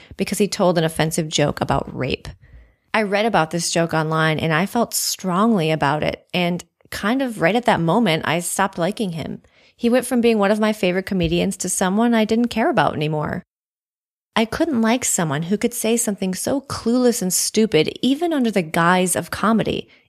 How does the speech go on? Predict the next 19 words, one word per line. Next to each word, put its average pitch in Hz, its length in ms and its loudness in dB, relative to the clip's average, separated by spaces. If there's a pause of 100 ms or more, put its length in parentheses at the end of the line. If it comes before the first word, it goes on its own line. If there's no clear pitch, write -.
It 254 320 -2
crossed 202 420 0
my 170 260 2
personal - 580 -6
line. - 460 -6 (1400)
Now, 220 120 4
some 285 200 4
people 285 200 4
are 262 100 6
hearing 220 280 4
the 208 60 4
story 196 380 2
and 190 180 2
instantly 208 440 -2
thinking, 185 520 -2 (380)
"Lighten 190 380 -2
up, 220 280 -2
it's - 200 -4
comedy. 214 720 0